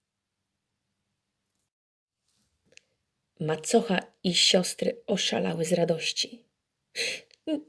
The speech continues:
„To ja będę żoną księcia”, wykrzyknęła pierwsza z sióstr. „Nie, bo ja”, odpowiedziała druga.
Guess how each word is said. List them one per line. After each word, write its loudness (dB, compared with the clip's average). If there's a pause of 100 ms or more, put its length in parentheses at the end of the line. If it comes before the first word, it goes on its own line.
„To 8
ja 12
będę 10
żoną 8
księcia”, 2 (1400)
wykrzyknęła 2
pierwsza 2
z 0
sióstr. 0 (640)
„Nie, 10
bo 6
ja”, 4 (560)
odpowiedziała 0
druga. 0